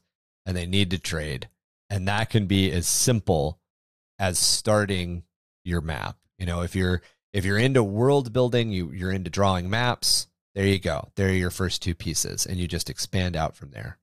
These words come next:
So with this approach to world building, you can start to build out a template of questions, each that have answers that can uncover the next question in the chain,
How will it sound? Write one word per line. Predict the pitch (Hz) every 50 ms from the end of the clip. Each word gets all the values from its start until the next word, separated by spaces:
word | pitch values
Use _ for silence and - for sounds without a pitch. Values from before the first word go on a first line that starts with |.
| _ _ _ _ _ _ _ _ _ -
So | - 120 113
with | 117 117 -
this | 190 202 - -
approach | 160 - 127 127 123 - -
to | - 110
world | 95 98 104 101 95 87
building, | 90 95 92 90 95 92 95
you | 95 98 98
can | - 98 92
start | - - 107 107 104 82
to | - 101
build | 90 98 110 120 120 104
out | - 87 101 104 104 -
a | - 95 90 -
template | - - - 127 131 127 - - 131 123 - -
of | - 107 - -
questions, | - - 104 95 80 - - - - 57 53 52 - - - - -
each | 120 123 135 - -
that | 151 143
have | 123 127 135 135 113
answers | - 101 95 98 95 - 107 101 98 90 -
that | 92 87
can | - 101 95
uncover | 90 90 90 90 - - 127 123 101 117 120 113
the | 98 104
next | 95 95 101 101 - - - -
question | - 98 90 - - - 95 85
in | 85 82
the | 85
chain, | 82 - - - 55 52 55 60